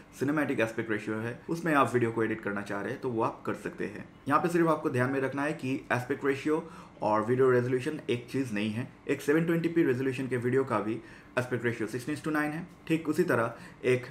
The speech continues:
टेन एटी पी रेजोल्यूशन के वीडियो का भी एस्पेक्ट रेशियो sixteen is to nine ही है। तो अगर आप एक सेवन ट्वेंटी पी रेजोल्यूशन के वीडियो को एक टेन एटी पी टाइमलाइन में डाल के उसे अपस्केल करेंगे, तो वो जूम होके एकदम एज टू एज फिट हो जाएगा, क्योंकि उसका एस्पेक्ट रेशियो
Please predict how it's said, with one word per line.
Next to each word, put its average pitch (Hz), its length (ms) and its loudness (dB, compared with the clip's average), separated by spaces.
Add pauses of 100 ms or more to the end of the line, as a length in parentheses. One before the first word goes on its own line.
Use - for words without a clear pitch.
(140)
टेन 160 120 6
एटी 175 180 0
पी 156 240 6
रेजोल्यूशन 127 440 0
के 120 80 -2
वीडियो 113 260 2
का 113 160 2
भी 160 200 2
एस्पेक्ट 117 300 -2
रेशियो 117 280 -2 (320)
sixteen 131 240 -2
is - 60 -10
to 123 100 0
nine 110 200 2
ही 170 100 2
है। 92 180 -4 (240)
तो 117 100 0
अगर 147 300 4
आप 143 180 4
एक 120 120 0
सेवन 151 220 -2
ट्वेंटी 156 200 0
पी 156 100 0
रेजोल्यूशन 131 480 0
के 127 120 2
वीडियो 123 300 2
को 110 220 -2 (280)
एक 110 240 0
टेन 151 140 0
एटी 165 160 -2
पी 151 80 0
टाइमलाइन 113 380 2
में 113 160 -2
डाल 135 200 2
के 101 180 -4
उसे 110 240 -2
अपस्केल 127 400 0
करेंगे, 107 280 -2
तो 139 140 -4
वो 127 300 -2 (240)
जूम 156 200 6
होके 123 300 0 (360)
एकदम 156 260 0
एज 117 200 2
टू 127 80 4
एज 165 200 2 (180)
फिट 127 160 0
हो 110 80 -2
जाएगा, 101 220 -2
क्योंकि 123 280 -2
उसका - 320 -6
एस्पेक्ट 135 300 -2
रेशियो 120 340 -2